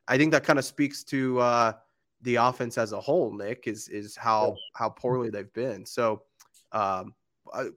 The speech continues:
Speaker 1: lastly, on the Pro Bowl stuff, what do you think of the way it's voted? Do you like the way the guys get selected for the Pro Bowl, or do you think there's a better way to do it? You also have the All-Pro, which is why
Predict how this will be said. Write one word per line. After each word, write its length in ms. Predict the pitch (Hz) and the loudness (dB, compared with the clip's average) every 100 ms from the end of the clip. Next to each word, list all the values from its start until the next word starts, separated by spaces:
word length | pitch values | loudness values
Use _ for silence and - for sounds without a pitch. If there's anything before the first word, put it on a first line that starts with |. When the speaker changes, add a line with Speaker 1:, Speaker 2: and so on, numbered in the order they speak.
| 127 | 2
Speaker 1:
lastly, 560 | 156 185 185 170 151 151 | 6 6 6 4 4 2
on 120 | 135 131 | 0 0
the 60 | |
Pro 220 | 127 139 | 4 2
Bowl 160 | 131 120 | 4 0
stuff, 300 | - 120 110 _ _ _ _ _ | 0 0 0 _ _ _ _ _
what 160 | 165 285 | 2 6
do 60 | |
you 80 | 277 | 4
think 260 | 220 214 196 | 4 4 2
of 100 | 151 | 4
the 120 | 139 | 6
way 260 | 143 143 | 8 8
it's 140 | 127 120 | 4 0
voted? 480 | 113 110 95 160 - | 0 0 -2 -8 -10
Do 80 | 120 | -8
you 200 | 160 208 | -6 2
like 320 | 180 170 175 | 6 6 4
the 100 | 170 | 0
way 460 | 151 151 147 147 143 _ _ _ _ | 4 4 4 0 -4 _ _ _ _
the 80 | 127 | -4
guys 380 | 120 131 131 127 | 2 4 4 0
get 280 | 123 127 - | -2 -2 -4
selected 480 | - 120 117 - 123 | -6 -2 0 -2 -6
for 160 | 117 | -6
the 80 | 113 | -10
Pro 280 | - 123 117 | -6 -4 -2
Bowl, 240 | 120 120 | -2 -2
or 120 | 110 104 | -4 -6
do 120 | 110 | -10
you 60 | |
think 200 | 120 117 | -10 -8
there's 180 | 117 107 | -6 -8
a 60 | 104 | -4
better 240 | 110 107 | -2 -2
way 140 | 110 104 | -4 -6
to 80 | |
do 160 | 104 107 | -6 -6
it? 80 | 98 | -2
You 120 | 123 | 0
also 220 | 131 - | 0 0
have 240 | 123 110 - _ _ _ _ _ | 0 0 -2 _ _ _ _ _
the 100 | 123 | 0
All-Pro, 480 | 117 110 - 156 147 | 2 0 2 4 6
which 200 | 135 123 | 4 -4
is 100 | 110 | 0
why 420 | 131 131 120 113 | 4 6 4 0